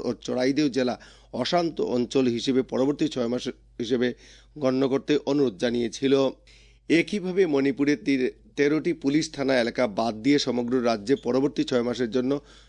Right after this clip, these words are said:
সশস্ত্র সেনাবাহিনীর বিশেষ ক্ষমতা আইন আফস্পা বলবৎ রাখার সিদ্ধান্ত নিয়েছে স্বরাষ্ট্র মন্ত্রক। অরুণাচল প্রদেশ ও নাগাল্যান্ডেও এই সময়কালে আইনটি বলবৎ থাকবে বলে কেন্দ্রীয় স্বরাষ্ট্র মন্ত্রক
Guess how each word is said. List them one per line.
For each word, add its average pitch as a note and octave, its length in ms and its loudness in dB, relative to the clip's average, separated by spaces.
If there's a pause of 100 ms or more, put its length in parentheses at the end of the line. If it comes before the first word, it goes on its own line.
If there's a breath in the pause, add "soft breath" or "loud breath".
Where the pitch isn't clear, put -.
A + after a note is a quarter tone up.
(120 soft breath)
সশস্ত্র D#3+ 460 -6 (100)
সেনাবাহিনীর B2 580 0
বিশেষ C#3+ 300 -2
ক্ষমতা A#2+ 300 -2 (340)
আইন B2 140 0 (540 loud breath)
আফস্পা - 360 -4 (100)
বলবৎ B2 280 2 (120)
রাখার B2+ 360 -2
সিদ্ধান্ত A#2 340 -2 (100)
নিয়েছে A#2+ 300 -2 (440 loud breath)
স্বরাষ্ট্র C3+ 400 0
মন্ত্রক। B2 380 2 (460 soft breath)
অরুণাচল E3 460 2
প্রদেশ C#3+ 240 0 (120)
ও - 20 0 (140)
নাগাল্যান্ডেও C#3+ 480 2 (100)
এই B2 140 0
সময়কালে B2+ 400 0 (100)
আইনটি A#2 220 -2 (100)
বলবৎ A#2 240 -2 (120)
থাকবে B2+ 280 0
বলে D3 160 2 (420 loud breath)
কেন্দ্রীয় C3 380 2
স্বরাষ্ট্র B2+ 360 0
মন্ত্রক B2+ 280 2